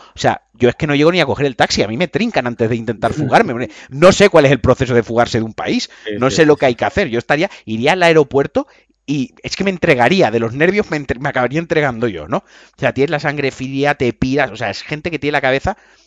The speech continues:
Speaker 1: les funciona mal, pero les funciona a tope. Tío, no, no creo que la cárcel, eh, meter
Speaker 2: No.
Speaker 1: quince años a esa persona en la cárcel
Speaker 2: No.
Speaker 1: le vaya a hacer ver que lo que ha hecho está mal, ¿sabes? Porque va a salir
Speaker 2: En el
Speaker 1: y va a tener dinero, va a tener su casa, va a tener su estabilidad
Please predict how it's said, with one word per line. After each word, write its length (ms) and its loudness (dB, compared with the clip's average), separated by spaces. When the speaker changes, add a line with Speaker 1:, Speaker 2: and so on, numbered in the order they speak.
Speaker 1:
les 220 0
funciona 600 -4
mal, 360 0
pero 180 0
les 160 -2
funciona 440 -4
a 60 0
tope. 340 -6
Tío, 280 -2
no, 540 -2
no 200 -6
creo 220 2
que 100 -6
la 100 -6
cárcel, 520 -6
eh, 240 -8
meter 280 -8
Speaker 2:
No. 40 -18
Speaker 1:
quince 220 -8
años 180 -6
a 40 -4
esa 160 -4
persona 280 -8
en 60 -8
la 100 -4
cárcel 380 -4
Speaker 2:
No. 100 -8
Speaker 1:
le 180 2
vaya 180 4
a 40 4
hacer 300 -2
ver 280 -2
que 100 -2
lo 100 0
que 80 -2
ha 40 0
hecho 180 -6
está 260 -4
mal, 220 -8
¿sabes? 420 -6
Porque 180 -2
va 100 0
a 40 -4
salir 240 -2
Speaker 2:
En 80 0
el 60 -14
Speaker 1:
y 120 -6
va 80 2
a 60 -2
tener 220 0
dinero, 440 2
va 80 2
a 40 0
tener 220 -4
su 120 -8
casa, 300 2
va 80 2
a 40 0
tener 200 -6
su 100 -6
estabilidad 580 0